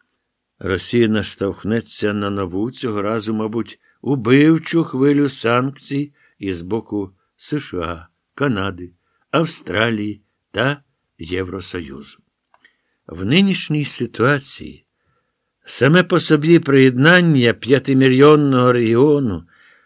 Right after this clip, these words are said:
зі зруйнованою війною інфраструктурою та десятками розрізнених, але чудово озброєних банд для Росії стане чимось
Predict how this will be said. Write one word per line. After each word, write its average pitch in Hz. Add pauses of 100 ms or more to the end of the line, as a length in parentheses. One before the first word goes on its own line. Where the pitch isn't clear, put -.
(160)
зі 104
зруйнованою 123
війною 107 (320)
інфраструктурою 127 (360)
та 107
десятками 98 (440)
розрізнених, 107 (480)
але 123
чудово 147
озброєних 113
банд 120 (100)
для 127
Росії 151 (360)
стане 87
чимось 92